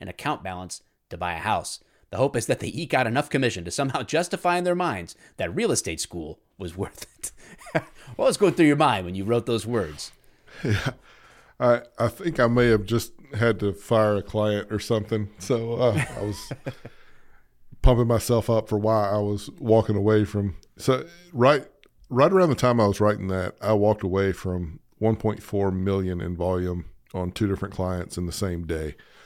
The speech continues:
Speaker 2: So
Speaker 1: Wow.
Speaker 2: <laughs> that's, yeah, I think that's probably what I was, uh, what I was thinking about when I was writing that, that quote.
Speaker 1: Yeah, that's, uh, that's to the tune of, what, forty-five grand or ish?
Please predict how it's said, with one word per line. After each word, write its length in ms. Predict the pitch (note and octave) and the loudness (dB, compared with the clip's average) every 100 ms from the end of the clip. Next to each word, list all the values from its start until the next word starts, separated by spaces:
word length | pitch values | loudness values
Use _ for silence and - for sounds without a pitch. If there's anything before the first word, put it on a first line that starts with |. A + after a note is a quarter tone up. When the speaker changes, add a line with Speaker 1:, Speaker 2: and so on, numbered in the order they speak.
| - | -14
Speaker 2:
So 340 | - G#2+ G2 | -2 0 2
Speaker 1:
Wow. 220 | G2 A2 - - | 2 0 -2 -2
Speaker 2:
<laughs> 100 | B2+ | 0
that's, 320 | E3 A2+ - - - - - - _ _ - | 0 -2 -10 -18 -20 -20 -20 -20 _ _ -2
yeah, 220 | G#2 F#2 | 0 2
I 60 | |
think 260 | F#2 A#2+ - | 0 0 2
that's 240 | A2+ A2 | 2 0
probably 720 | - - B2 A#2+ A#2+ A2+ B2 G#2+ | -6 0 4 6 6 4 4 4
what 180 | A2+ | 4
I 80 | G#2+ | 4
was, 320 | G#2+ G2 F#2 | 4 0 -2
uh, 240 | G#2+ F#2+ F#2+ - - | 0 0 -2 -6 -8
what 220 | A2+ G#2+ | 2 4
I 60 | G2+ | 4
was 180 | F#2 - | 0 -2
thinking 300 | G#2+ F#2+ F#2 | -2 -2 -2
about 340 | F2 F2+ - | -2 -2 -4
when 100 | F#2 | -6
I 80 | F2 | -6
was 180 | E2+ F#2+ | -6 -2
writing 300 | F2+ E2+ F2+ | -4 -4 -6
that, 200 | E2 - _ _ - | -8 -10 _ _ -10
that 240 | F2 - | -10 -8
quote. 300 | - E2+ - _ _ _ _ - - _ _ _ - | -8 -8 -10 _ _ _ _ -20 -20 _ _ _ -20
Speaker 1:
Yeah, 640 | F#2+ F#2+ F#2+ A2+ A#2 F2+ | -14 -10 -6 -4 -2 -4
that's, 320 | F2+ A#2+ - | -4 -6 -4
uh, 440 | B2+ A2+ G#2+ G#2 F#2+ - _ _ _ _ _ _ | -2 0 0 -2 -6 -12 _ _ _ _ _ _
that's 220 | G#2+ B2 | -6 -6
to 120 | - G#2 | -6 -8
the 100 | F#2+ | -8
tune 300 | - G#2 G2 | -8 -8 -6
of, 460 | F#2+ F2+ - - - _ _ _ E2 | -6 -8 -12 -18 -20 _ _ _ -14
what, 320 | F#2 F#2 - - | -8 -8 -8 -18
forty-five 760 | - - F#2+ F2+ G2+ F#2+ F#2+ | -16 -10 -10 -8 -6 -6 -8
grand 440 | F#2 F#2+ F#2+ G2 | -10 -10 -8 -10
or 240 | F#2 F#2 F2+ _ _ | -10 -12 -14 _ _
ish? 400 | G#2 F#2+ - | -12 -10 -12